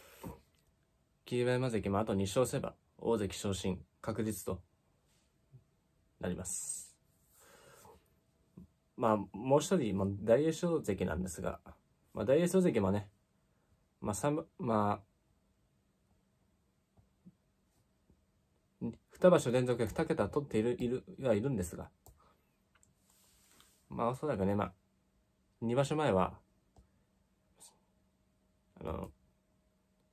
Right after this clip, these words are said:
前頭筆頭の時ですね。筆頭で十勝。先場所小結で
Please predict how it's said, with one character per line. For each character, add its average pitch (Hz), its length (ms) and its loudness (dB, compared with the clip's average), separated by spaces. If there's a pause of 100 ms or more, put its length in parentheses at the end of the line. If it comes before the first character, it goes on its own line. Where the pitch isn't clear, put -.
(520)
前 113 200 0
頭 110 240 -2
筆 123 140 -6
頭 98 160 0
の 92 60 0
時 90 160 -6
で - 100 -14
す - 100 -10
ね。 95 180 -6 (720)
筆 165 140 -4
頭 110 240 2
で 110 120 4
十 107 100 -4
勝。 98 400 0 (1300)
先 113 200 0
場 113 120 2
所 110 120 -4
小 - 140 -6
結 151 260 0
で 104 300 0